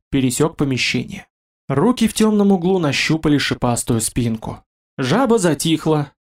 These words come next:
но сапог прижимала к груди обеими лапами.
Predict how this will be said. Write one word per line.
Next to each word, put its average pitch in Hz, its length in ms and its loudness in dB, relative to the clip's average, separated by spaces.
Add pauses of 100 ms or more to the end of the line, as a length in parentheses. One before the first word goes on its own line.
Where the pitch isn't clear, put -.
(120)
но 135 160 -2
сапог 143 500 0
прижимала 135 580 2
к 120 80 -8
груди 131 360 2
обеими 131 480 2
лапами. 120 600 0